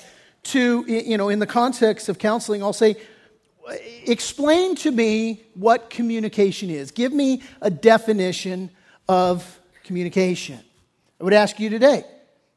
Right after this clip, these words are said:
what, what's your definition of communication? Get it in your mind.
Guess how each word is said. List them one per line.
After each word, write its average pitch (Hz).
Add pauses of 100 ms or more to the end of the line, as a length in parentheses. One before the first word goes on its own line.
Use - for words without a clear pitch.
(400)
what, 185
what's 226
your 262
definition 208
of 190
communication? 196
Get 180
it 202
in 220
your 226
mind. 233